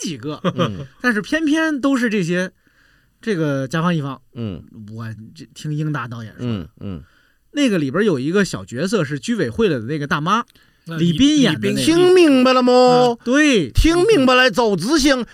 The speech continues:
Speaker 2: 那是《反主》里边大妈也是他。
Speaker 1: 对，对，也是他。
Speaker 3: 李斌，
Speaker 2: 嗯。
Speaker 3: 嗯。
Speaker 2: 最后演了他，就是说，最后演了一个我和他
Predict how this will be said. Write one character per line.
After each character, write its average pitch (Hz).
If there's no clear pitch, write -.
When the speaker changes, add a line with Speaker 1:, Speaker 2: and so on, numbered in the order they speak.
Speaker 2:
那 247
是 170
《反 190
主》 220
里 208
边 135
大 120
妈 127
也 107
是 80
他。 113
Speaker 1:
对， 165
对， 156
也 151
是 135
他。 143
Speaker 3:
李 131
斌， 170
Speaker 2:
嗯。 147
Speaker 3:
嗯。 135
Speaker 2:
最 -
后 -
演 107
了 117
他， 170
就 190
是 202
说， 220
最 196
后 220
演 127
了 110
一 151
个 190
我 113
和 175
他 -